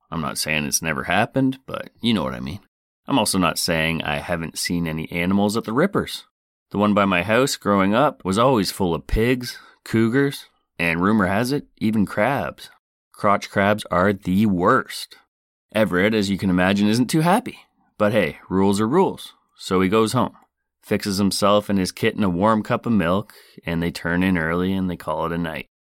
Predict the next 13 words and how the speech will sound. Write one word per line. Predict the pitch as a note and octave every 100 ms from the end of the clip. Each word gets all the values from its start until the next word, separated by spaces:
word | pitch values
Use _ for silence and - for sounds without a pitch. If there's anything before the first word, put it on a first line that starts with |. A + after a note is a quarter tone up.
| _ -
Yeah, | A2+ A2+ -
right. | G2 F2 G2+ - - - - -
<laughs> | - - - -
You | F#2+
know | F#2+
me | E2
by | E2 E2+
now, | D#2+ E2 F2+
I'm | F2+
just | E2+ -
messing | F#2+ D#2+ E2+
around. | D#2+ E2 E2+ - _ _ _ -
Instead, | A2 - - E3+ A#2+ D#3+